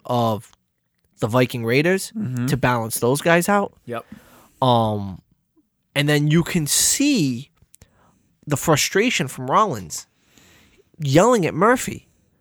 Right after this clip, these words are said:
Speaker 2: Yeah.
Speaker 1: Like, "How did you lose this match? How did you lose this match?" Um, you were laid out on the outside. What were you doing? <laughs> You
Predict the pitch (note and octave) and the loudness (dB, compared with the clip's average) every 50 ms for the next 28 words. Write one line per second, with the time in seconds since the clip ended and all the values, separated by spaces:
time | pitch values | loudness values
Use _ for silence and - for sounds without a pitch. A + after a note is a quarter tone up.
0 | - - A#2+ A2 A2+ A2 B2+ G#2+ - - - D4 F4+ C#4 - C#4+ C#4 B3+ C#4 C4 | -6 0 2 4 4 2 2 -2 -4 -2 0 0 2 4 4 4 6 6 4 4
1 | A#3 C4+ B3 - - B3 B3 G#3+ F3+ D#3 - E3+ B3+ D#4 E4 C#4 D4 C#4+ C#4+ C#4 | 2 2 0 -2 -2 -2 -2 -2 -4 -4 -6 -8 -8 -8 -4 -2 0 0 2 2
2 | C4 B3+ A3+ B3+ A#3+ A3+ - A#3+ A3 F3+ - - - - - - C#3+ C#3 C#3 C#3 | 2 2 0 -2 -4 -4 -2 -2 -2 -2 -2 -6 -14 -14 -4 0 2 4 6 6
3 | C3+ C3+ C3 B2+ A#2+ A#2 _ - - - - - - - - - _ _ D#3+ D3 | 6 4 4 2 -2 -6 _ -12 -14 -14 -16 -20 -20 -20 -20 -20 _ _ 0 2
4 | A#3 C4 C4 G#3+ E3+ D#3 D3 C#3 C#3+ D3 C3+ F2+ C3+ C3 B2 A#2+ A#2+ A2 F#2+ - | 4 4 4 4 6 6 6 6 6 4 4 2 0 -2 -2 -2 -2 -2 0 2
5 | - E3 D#3+ A#2+ - C3 - _ _ _ _ _ _ _ - D2 - - - - | 2 2 2 2 0 -4 -12 _ _ _ _ _ _ _ -20 -20 -20 -20 -20 -20
6 | C2 C#2+ D#3+ E3+ F#3+ B2 D3+ D3+ D3+ G3+ A3+ D#3+ C3 F#2 E2+ F#2 A2 - _ _ | -18 -6 -2 0 0 2 2 2 2 2 2 2 0 -2 -2 -4 -10 -14 _ _
7 | _ - - - C#3+ | _ -2 2 2 2